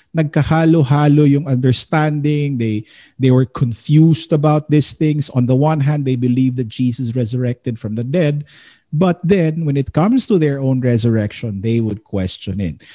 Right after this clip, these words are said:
And that is why Paul had to emphasize that Christ's resurrection is foundational to the Christian faith.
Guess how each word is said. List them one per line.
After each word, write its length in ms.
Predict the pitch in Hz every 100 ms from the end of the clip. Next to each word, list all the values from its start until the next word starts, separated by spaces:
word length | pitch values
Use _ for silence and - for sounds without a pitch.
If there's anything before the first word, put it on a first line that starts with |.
| -
And 160 | - 120
that 220 | 160 196
is 160 | 202 180
why 300 | 156 147 147
Paul 500 | - 160 170 214 185
had 240 | 175 165 -
to 100 | 160 -
emphasize 1040 | 208 269 - 262 - 107 95 92 117 - _ _ _ _
that 280 | 143 147 - _
Christ's 800 | - 202 233 254 - - - -
resurrection 1400 | 139 147 165 131 151 147 196 247 - - 135 123 117 - _ _ 185
is 280 | 175 - -
foundational 1600 | - 151 147 139 117 131 147 151 - 151 147 143 131 127 127 - _ _
to 140 | 135 123
the 160 | 117 - _ -
Christian 800 | 107 95 - - 98 90 85 90 _ _
faith. 560 | - - - 98 -